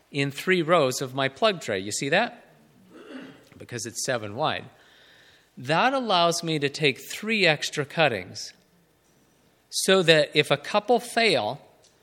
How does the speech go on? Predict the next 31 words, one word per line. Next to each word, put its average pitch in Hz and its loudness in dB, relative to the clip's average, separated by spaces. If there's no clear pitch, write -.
as 123 -4
long 160 2
as 190 0
I 156 6
still 202 0
have 170 0
an 120 -4
eighty-five 180 0
percent 160 0
rooting 165 -2
rate, 98 -8
I've 233 2
got 180 6
enough 147 0
cuttings 135 -2
to - -8
fill 160 4
that 135 0
four-inch, 127 -2
uh, 117 -4
flat. 123 0
And 143 -2
there's, 147 2
there's 151 0
nothing 226 2
more 165 4
of 165 2
a 156 0
pain 151 2
than 131 0
having 127 -2